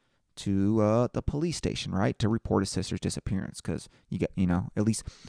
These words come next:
at least they're gonna report it. Now, the f-, uh, the worst thing that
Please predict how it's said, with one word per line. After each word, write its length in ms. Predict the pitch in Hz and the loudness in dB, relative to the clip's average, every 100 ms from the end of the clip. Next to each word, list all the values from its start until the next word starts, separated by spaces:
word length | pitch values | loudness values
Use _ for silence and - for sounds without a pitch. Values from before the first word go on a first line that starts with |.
| - - _ _ _ - - | -20 -20 _ _ _ -8 0
at 120 | 101 | 2
least 140 | 107 | 4
they're 80 | 110 | 4
gonna 120 | 107 | 4
report 360 | 104 - - - | 4 0 -4 -4
it. 120 | - _ _ _ _ - _ _ _ _ _ _ _ _ _ _ _ _ _ _ - - _ _ - | -8 _ _ _ _ -20 _ _ _ _ _ _ _ _ _ _ _ _ _ _ -20 -20 _ _ 0
Now, 200 | 107 95 | 2 4
the 100 | 90 | 0
f-, 180 | - - | -4 -6
uh, 320 | 104 92 87 85 - _ _ _ _ _ - | 0 2 2 0 -8 _ _ _ _ _ -14
the 180 | - 107 | -2 2
worst 340 | 92 117 160 - | 4 4 2 2
thing 340 | 110 104 107 - - _ _ - _ | 2 2 0 -6 -20 _ _ -20 _
that 340 | 110 98 - | 2 4 0